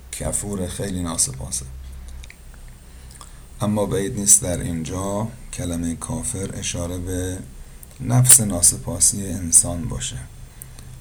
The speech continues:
نه اینکه اینجا چون فرموده انسان یا شاکر یا کفور، پس کافر در اینجا به معنی ناسپاس نمیتونه باشه.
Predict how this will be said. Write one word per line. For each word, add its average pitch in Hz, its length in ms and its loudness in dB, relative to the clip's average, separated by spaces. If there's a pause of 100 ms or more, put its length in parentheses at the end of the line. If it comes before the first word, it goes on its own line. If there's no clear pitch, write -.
(260)
نه 104 160 0
اینکه 92 340 -2
اینجا 87 360 0
چون 87 340 -4 (360)
فرموده 90 460 -2
انسان 90 540 4 (300)
یا 92 160 -4
شاکر 95 480 -4
یا 90 240 -2
کفور، 87 500 -4 (1600)
پس - 440 10 (360)
کافر 87 460 -2
در 90 300 0
اینجا 85 300 -2
به 85 120 -4
معنی 87 300 -2
ناسپاس 85 680 2
نمیتونه 80 440 -4
باشه. - 320 -6